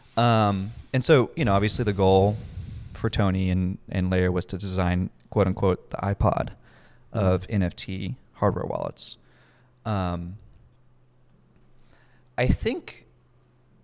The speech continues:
Speaker 1: you know, you do have to have some display so that you can read a transaction and approve it. Um, I think the e-ink display was a nice, like, touch, like, as opposed to an L C D.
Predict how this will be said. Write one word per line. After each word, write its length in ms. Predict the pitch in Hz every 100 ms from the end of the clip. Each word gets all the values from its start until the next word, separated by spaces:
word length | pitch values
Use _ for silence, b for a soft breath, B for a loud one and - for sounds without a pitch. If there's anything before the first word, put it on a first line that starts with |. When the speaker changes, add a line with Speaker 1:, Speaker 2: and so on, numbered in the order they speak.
| _ _ - - _ _ -
Speaker 1:
you 100 | 170
know, 80 | 120
you 160 | 120
do 220 | 127 185
have 140 | 208 180
to 100 | 147
have 160 | 123
some 520 | - - 98 104 107 - -
display 600 | 107 - 95 87 92 123 - - -
so 160 | -
that 100 | 104
you 80 | 92
can 140 | - 90
read 160 | 90
a 60 | 92
transaction 640 | - 92 92 90 - -
and 100 | 92
approve 300 | - 90 92
it. 220 | 92 - b b b b b _ _
Um, 480 | 101 90 82 82 107 -
I 100 | 104
think 380 | - 131 - -
the 120 | -
e-ink 440 | 117 110 - 113 113
display 420 | 120 - 113 117
was 140 | 117
a 60 | 107
nice, 300 | 107 107 -
like, 160 | 104 -
touch, 380 | 117 123 - -
like, 160 | 92 - _ _ - - -
as 180 | 98
opposed 440 | 101 - 95 - -
to 240 | 98 95
an 80 | 95
L 120 | 92
C 160 | - 98
D. 340 | 95 95 95